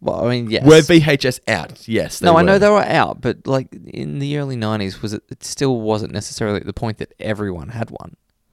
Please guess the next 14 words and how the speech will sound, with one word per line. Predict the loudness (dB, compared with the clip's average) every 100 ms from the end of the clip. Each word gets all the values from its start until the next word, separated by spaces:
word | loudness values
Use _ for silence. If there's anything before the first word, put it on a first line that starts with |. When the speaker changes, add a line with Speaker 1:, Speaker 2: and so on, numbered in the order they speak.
| _ _ _ _ _ _ _ _
Speaker 2:
They've | -6 -6
watched | -8 -2
movies | 0 2 0
on | -6
the, | -6 -10 _
they've | -8
watched | -6 -6
tapes | -6 -6 -4 -8 -6
on | -4 -4 -10 _
the | -8 -6
show | -2 -2
before. | -2 -6 -10 -12 -20 _ _ _ _ _ _ _ _ _ _ _ _ _ _ _ _ _ _ _
Speaker 1:
Homemade | -8 -6 -6 -10 -12
videos. | -14 -10 -10 -12